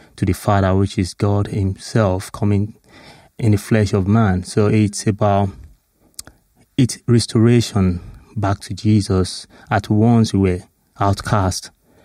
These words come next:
but now we've been brought back by the grace of God and the, the death of Jesus Christ and his res-, and the resurrection. So it's, it's all about the good news. It's all about Jesus.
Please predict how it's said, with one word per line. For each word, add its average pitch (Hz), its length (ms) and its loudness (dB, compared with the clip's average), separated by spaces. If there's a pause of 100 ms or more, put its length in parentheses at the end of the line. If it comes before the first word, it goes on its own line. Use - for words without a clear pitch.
(180)
but 101 120 2
now 107 360 2
we've 98 220 0
been 98 320 0 (180)
brought 104 300 -2
back 101 200 -2
by 98 120 0
the 92 80 -2
grace 107 320 0
of 98 180 -2
God 113 260 2
and 101 180 0
the, 98 260 0 (400)
the 110 100 2
death 107 320 2
of 95 100 -4
Jesus 110 340 0
Christ 107 240 0
and 107 140 2
his 110 280 0
res-, 110 240 2
and 107 200 2
the 104 60 2
resurrection. 107 760 0 (340)
So 110 280 2
it's, 113 600 2 (320)
it's 117 120 2
all 143 100 6
about 120 260 2
the 110 80 0
good 147 240 2
news. 98 360 2
It's - 140 -10
all 101 100 2
about 92 440 -4 (200)
Jesus. 107 680 0